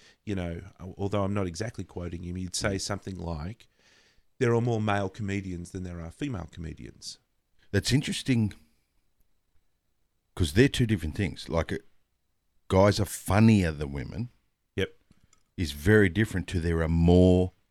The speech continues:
Speaker 2: male comedians than women.
Speaker 1: True, that's a
Speaker 2: 'Cause,
Speaker 1: quality
Speaker 2: 'cause one
Speaker 1: quantity
Speaker 2: is the,
Speaker 1: thing.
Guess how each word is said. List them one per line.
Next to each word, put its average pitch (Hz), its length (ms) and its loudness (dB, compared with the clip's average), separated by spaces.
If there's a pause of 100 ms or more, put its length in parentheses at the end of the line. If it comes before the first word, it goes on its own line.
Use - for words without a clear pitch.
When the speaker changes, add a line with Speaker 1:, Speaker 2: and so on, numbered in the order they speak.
(140)
Speaker 2:
male 85 400 2
comedians 85 840 2
than 67 160 -8
women. 69 240 -8 (140)
Speaker 1:
True, 135 280 0
that's 101 140 -8
a - 20 -6
Speaker 2:
'Cause, 95 100 4
Speaker 1:
quality 127 280 0
Speaker 2:
'cause 80 140 0
one - 100 2
Speaker 1:
quantity 135 240 6
Speaker 2:
is 110 140 0
the, 95 300 0
Speaker 1:
thing. - 100 -12